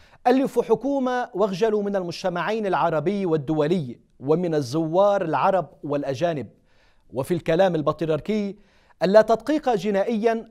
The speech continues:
قبل تأليف الحكومة، وأن جدية طرح التدقيق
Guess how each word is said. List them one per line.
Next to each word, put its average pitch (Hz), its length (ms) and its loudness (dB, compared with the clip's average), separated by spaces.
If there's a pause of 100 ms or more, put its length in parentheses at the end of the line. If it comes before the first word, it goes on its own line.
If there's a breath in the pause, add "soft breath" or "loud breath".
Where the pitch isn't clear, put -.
(120)
قبل 180 300 2
تأليف 180 440 -2
الحكومة، 165 600 -4 (400)
وأن 175 340 0
جدية 170 480 -2
طرح 202 320 -4
التدقيق 220 720 -4